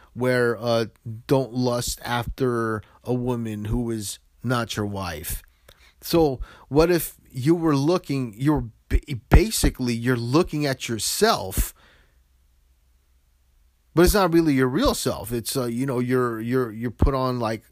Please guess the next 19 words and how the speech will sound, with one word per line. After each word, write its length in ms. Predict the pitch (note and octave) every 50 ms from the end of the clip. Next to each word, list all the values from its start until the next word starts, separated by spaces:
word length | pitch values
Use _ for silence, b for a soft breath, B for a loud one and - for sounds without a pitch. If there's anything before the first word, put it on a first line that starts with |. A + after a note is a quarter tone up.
| _ _
some, 400 | - - - - A2 G#2+ G#2 - _ _ _ _ _ -
some 360 | - - - A2 G2+ G2 F#2+ -
eyeshadow 800 | C#3 C3+ C3+ C3 B2+ - - - C3 A#2 A2+ A2+ A2 G2+ G2 F2+
and, 120 | G2 G2+ - B B B B B B B B
and 260 | B A#2+ A2 G#2 G2 -
eyeliner 840 | - C#3+ C#3+ C#3+ C#3 C3+ B2+ B2 A#2 A#2 A#2 A#2 A#2 A2 G#2+ G#2 G2+
and 400 | F#2+ F#2+ F2+ F2+ F2+ E2+ F2 A2+ -
maybe 420 | A2+ A2 G2+ G#2 A#2+ C#3 C3 B2+ B2+
some 280 | A2 - B2+ B2 C3
lipstick, 580 | C#3 C#3+ C3+ - - - - B2 G#2+ F#2+ - -
and, 300 | G2+ G2+ F#2+ F#2 F#2 F#2+
you 160 | G2+ A2 A#2
know, 180 | A#2 A2 G#2+ A2+
you 160 | A2+ A2+ A#2
made 300 | B2+ C3 C3+ C3+ B2+ B2
yourself 500 | C3 A#2+ - - - C3+ B2+ A#2+ - -
look 240 | B2+ C3 B2 - A#2+
like, 380 | A#2+ A#2 A2+ A2+ A2 - -
uh, 480 | B2+ A#2 A2+ A2 A2 G#2 G2 F#2+ F2+